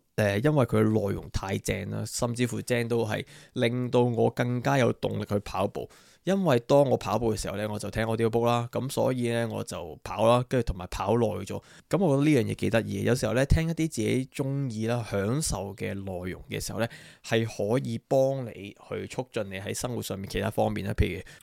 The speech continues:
我鍾意聽呢本書嘅 audiobook，咁啊，令到我呢又有跑步嘅動力。咁其實呢一個呢，亦都係原子習慣入邊所講啦，你做一樣你享受嘅嘢，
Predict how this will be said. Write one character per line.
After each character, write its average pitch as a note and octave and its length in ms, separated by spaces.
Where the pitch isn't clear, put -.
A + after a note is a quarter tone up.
我 A2+ 80
鍾 C3+ 120
意 - 20
聽 B2 200
呢 B2+ 120
本 A2+ 100
書 A#2 140
嘅 A#2 140
audiobook， A2+ 360
咁 A#2+ 160
啊， A#2+ 40
令 G2 220
到 G2 120
我 F#2 260
呢 G#2 60
又 G2 240
有 G2 360
跑 G#2 200
步 A#2 220
嘅 G2+ 100
動 D#2+ 260
力。 E2 40
咁 D3 140
其 B2 120
實 F#2+ 140
呢 A#2+ 140
一 C3 100
個 G#2+ 180
呢， A2 80
亦 A2 180
都 A#2 180
係 G#2 180
原 G2 240
子 A2+ 100
習 A#2+ 180
慣 G#2 180
入 F#2 40
邊 F#2+ 180
所 G#2+ 280
講 G2 260
啦， G#2+ 100
你 G#2+ 260
做 A2 240
一 - 60
樣 G#2 160
你 G2+ 100
享 G#2 240
受 G#2 160
嘅 G#2+ 60
嘢， F2+ 340